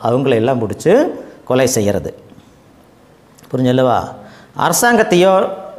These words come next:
வ-, ஆட்சியாளரையோ விமர்சிக்கின்றவர்களை அவர் கொ-, கொடூரமாக கொலை செய்தார். அதற்காக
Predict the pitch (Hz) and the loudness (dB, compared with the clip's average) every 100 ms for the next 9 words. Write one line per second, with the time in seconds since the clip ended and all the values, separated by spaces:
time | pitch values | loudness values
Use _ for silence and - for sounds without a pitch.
0 | 160 160 151 139 139 - 147 143 151 165 | 0 2 4 2 0 -2 0 0 0 0
1 | 170 165 156 156 127 160 165 165 156 139 | 2 2 4 4 2 2 0 -2 -2 0
2 | 127 123 117 123 90 - - - - - | 0 0 0 0 -2 -6 -18 -20 -20 -20
3 | - - 117 117 117 - - - 135 135 | -20 -8 -2 0 0 -2 -6 -4 -2 2
4 | 160 170 135 143 143 120 110 - 101 92 | 2 4 2 0 0 0 0 -2 -2 -2
5 | - - - 156 190 233 202 180 139 127 | -4 -8 -8 -2 0 0 2 2 2 2
6 | 143 | 0